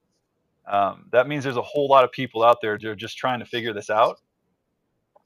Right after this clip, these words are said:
And according to N A R, that's one of the biggest threats to the industry. So I feel like,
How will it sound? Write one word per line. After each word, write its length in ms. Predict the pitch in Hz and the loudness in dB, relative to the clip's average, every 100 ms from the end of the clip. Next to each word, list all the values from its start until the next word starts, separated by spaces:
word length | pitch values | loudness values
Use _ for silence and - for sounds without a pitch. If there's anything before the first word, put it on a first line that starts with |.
| _ _ - | _ _ -12
And 360 | 117 113 107 107 | -6 -4 -6 -8
according 380 | 117 151 151 135 | -6 -4 -4 -4
to 80 | |
N 140 | 139 147 | -4 -2
A 120 | 131 | 2
R, 260 | 165 156 127 | 4 4 4
that's 320 | 135 - - | 2 0 -12
one 180 | 123 117 | -8 -6
of 100 | 107 | -8
the 40 | 110 | -8
biggest 300 | 123 117 - | -8 -8 -8
threats 260 | 131 117 - | -4 -4 -6
to 40 | |
the 80 | 101 | -12
industry. 500 | 113 - - - 90 _ _ _ _ _ _ _ | -10 -12 -14 -18 -20 _ _ _ _ _ _ _
So 220 | - 107 | -6 2
I 120 | 110 | 4
feel 260 | 135 160 147 | 4 2 0
like, 280 | 135 123 | 0 0